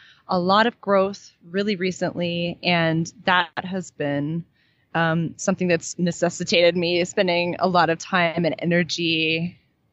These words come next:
you know, focusing on that. And it really is true, I think, that the more you can give to something like a business, the more you can see it grow,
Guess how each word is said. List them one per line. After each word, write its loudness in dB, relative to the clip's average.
you -2
know, 0
focusing 2
on 0
that. 2
And 4
it 0
really 4
is 0
true, 0
I 4
think, -4
that 0
the 2
more 4
you -2
can -4
give -2
to -6
something 0
like 2
a 2
business, 2
the 0
more 2
you 0
can 0
see -2
it -6
grow, 0